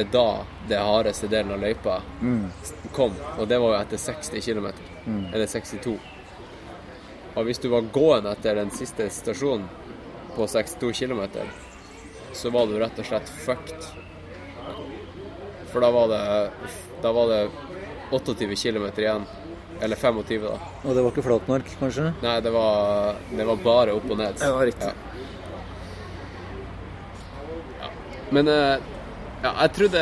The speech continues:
Speaker 1: jeg tenkte egentlig at, eh, jeg var ganske fresh etter sekstito, men det, og det var jeg jo. Men så fikk jeg en skikkelig smell etter den siste stasjonen.
Speaker 2: Mm.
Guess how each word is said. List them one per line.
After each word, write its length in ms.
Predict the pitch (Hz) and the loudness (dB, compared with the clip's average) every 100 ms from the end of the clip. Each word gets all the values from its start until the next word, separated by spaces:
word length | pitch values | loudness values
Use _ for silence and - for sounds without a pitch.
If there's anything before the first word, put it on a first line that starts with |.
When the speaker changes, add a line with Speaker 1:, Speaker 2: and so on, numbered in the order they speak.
| 151 | 6
Speaker 1:
jeg 120 | 160 - | 4 4
tenkte 320 | 180 180 156 139 127 131 | 2 4 4 6 6 4
egentlig 260 | 139 127 | 2 2
at, 220 | 113 95 117 | 2 2 2
eh, 800 | 113 110 110 110 110 110 110 110 - - - - - - - | 4 4 2 2 0 -2 -2 -4 -10 -12 -12 -14 -14 -12 -6
jeg 140 | 120 123 | -2 4
var 160 | 139 120 | 4 6
ganske 320 | 120 - 113 | 2 0 2
fresh 260 | 113 - | 4 4
etter 160 | 110 113 | 0 -2
sekstito, 520 | - 107 120 147 143 | -2 -2 -2 0 2
men 140 | 110 120 | 2 4
det, 120 | 135 | 4
og 220 | 131 127 | 4 4
det 140 | 135 147 | 6 6
var 200 | 170 110 | 6 4
jeg 120 | 101 | 2
jo. 60 | 104 - - - | -2 -8 -10 -4
Men 120 | 117 | -4
så 120 | 117 131 | -2 -2
fikk 240 | 156 151 | -2 2
jeg 120 | 113 | 2
en 60 | 104 | 2
skikkelig 840 | - - - - - 123 113 117 | -2 -6 -8 -10 -2 0 2 2
smell 280 | - 135 113 - - - - - - - - - | 0 0 0 -4 -8 -8 -10 -10 -10 -10 -8 -2
etter 240 | 127 - | 0 2
den 100 | 110 | 0
siste 280 | 98 120 123 | 0 -2 -2
stasjonen. 360 | 110 - 120 101 - - - - - - 120 | -2 0 0 0 -6 -10 -10 -12 -12 -8 -6
Speaker 2:
Mm. 160 | 101 | -4